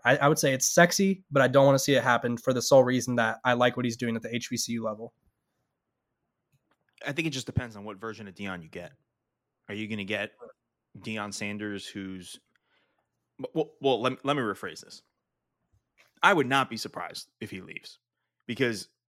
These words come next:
Speaker 2: as much as you're, you've been preaching Deion Sanders and what he's been doing for H B C U, I think there's a part of him that a hundred percent feels that way. I really do. But I think the driving factor is Deion Sanders is in business for Deion Sanders. Deion Sanders is looking out for himself.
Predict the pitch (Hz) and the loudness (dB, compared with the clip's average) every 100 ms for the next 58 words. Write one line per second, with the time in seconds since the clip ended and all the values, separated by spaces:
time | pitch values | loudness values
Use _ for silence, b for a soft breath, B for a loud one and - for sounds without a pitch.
0 | - 120 113 165 202 151 110 - - 131 | -2 -2 2 2 2 0 -4 -12 -10 -6
1 | 131 113 135 131 113 - 117 120 107 113 | -6 -2 -4 -2 -6 -6 -6 -6 -2 0
2 | 104 - 110 107 110 101 92 - _ _ | 0 -2 -6 -4 -4 -6 -12 -18 _ _
3 | _ _ _ _ _ _ _ 139 131 113 | _ _ _ _ _ _ _ -4 -4 -4
4 | 110 113 107 107 104 107 113 107 117 b | -6 -6 -4 -6 -6 -12 -12 -10 -10 b
5 | b b - 135 180 180 139 120 139 143 | b b -4 0 0 0 -2 0 4 4
6 | 156 160 131 104 95 127 127 127 117 107 | 4 0 -2 -2 -2 0 0 -2 -6 -6
7 | 110 90 - - - 104 135 127 147 - | -8 -10 -10 -14 -6 0 2 4 2 -4
8 | - _ _ _ _ _ - 139 139 139 | -8 _ _ _ _ _ 2 4 4 2
9 | 151 139 127 127 131 160 170 180 190 104 | -2 -2 2 4 4 0 -2 -2 -2 -8
10 | 98 _ - 117 110 120 139 143 160 165 | -8 _ -10 -8 -6 -2 -2 -2 -4 -4
11 | 123 117 113 104 139 120 98 - - 117 | -4 -6 -8 -2 -2 -2 -8 -10 -8 -6
12 | 107 95 95 87 - - _ _ _ _ | -6 -6 -10 -14 -16 -20 _ _ _ _
13 | _ - 120 147 156 151 147 127 120 120 | _ -4 2 2 2 -2 -2 -4 -6 -6
14 | 123 110 107 110 101 - 78 - | -4 -4 -4 -8 -10 -14 -14 -16